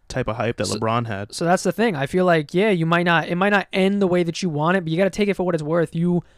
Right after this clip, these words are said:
Speaker 2: are going to be this star of the N B A, whether it's in New Orleans, n-, in New York, in L A, wherever everyone wanted him to go, it doesn't matter. He's still gonna be that star.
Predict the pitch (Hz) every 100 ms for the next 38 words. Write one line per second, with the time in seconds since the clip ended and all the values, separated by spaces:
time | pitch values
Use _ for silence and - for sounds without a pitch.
0 | _ - 170 160 156 147 147 175 208 202
1 | - 180 170 185 170 151 151 - _ 170
2 | 151 - - - 170 160 147 151 147 156
3 | 180 170 156 156 151 139 147 147 147 151
4 | - _ _ - 165 - - 180 165 156
5 | 175 208 214 214 202 156 156 160 160 156
6 | 151 151 151 147 175 208 190 - 190 160
7 | 156 160 185 185 170 175 180 175 175 175
8 | 170 175 170 170 170 180 170 180 208 175
9 | 175 156 160 151 151 - 180 170 160 143
10 | - 151 135 -